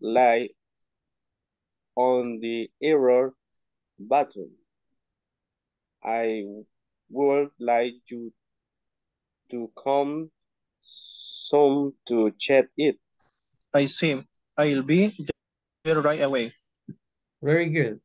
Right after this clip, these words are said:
Speaker 3: Ahora switch places, please.
Speaker 1: Hello, eh, Edwin Rivas,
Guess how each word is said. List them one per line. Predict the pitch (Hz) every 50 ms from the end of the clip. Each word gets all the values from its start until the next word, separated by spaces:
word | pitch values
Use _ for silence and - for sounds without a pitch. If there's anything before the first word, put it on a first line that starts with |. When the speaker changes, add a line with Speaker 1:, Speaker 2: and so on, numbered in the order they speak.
| _ -
Speaker 3:
Ahora | 117 123 143 151 156
switch | 151 151 - 160 156 151 - -
places, | 160 160 170 175 160 220 214 -
please. | - 170 165 151 147 - - _ _ _ _ _ _ _ _ _ _ _ _ _ _ _ _ _ _ _ _ _ _ _ _ _ _ _ _ _ _ _ - - _ _ _ _ _ _ _ _ _ _ _ _ _ _ _ _ _ _ _ _ _ _ _ _ _ _ _ _ _ -
Speaker 1:
Hello, | - 98 107 120 127 135 135 139 151 - - _ _ _ _ _ _ _ _ _ _ _ -
eh, | - 104 110 113 110 110 107 104 104 101 95 - _ _ _ _ _ _ _ _ _ _ _ _ -
Edwin | 107 113 120 117 117 113 113 117 113 110 107 107 101 98 95 _ _ _ _ _ _ _ _ -
Rivas, | - 120 127 135 139 147 156 160 156 156